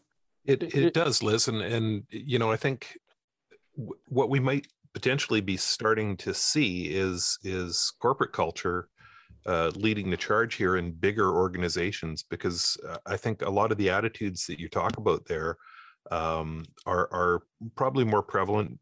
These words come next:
Speaker 1: in, in smaller businesses where they don't have as diverse a workforce, uh, maybe don't have as many,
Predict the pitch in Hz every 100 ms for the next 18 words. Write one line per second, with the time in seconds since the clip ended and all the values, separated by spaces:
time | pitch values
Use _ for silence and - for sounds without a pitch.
0 | - 92 92 87 - 92 80 82 - 92
1 | 95 95 92 90 90 87 90 87 90 85
2 | 78 87 90 - 92 87 90 80 - 80
3 | 87 85 87 80 85 - 95 107 - 82
4 | 82 - 85 82 82 87 80 82 85 82
5 | 85 87 - 90 87 80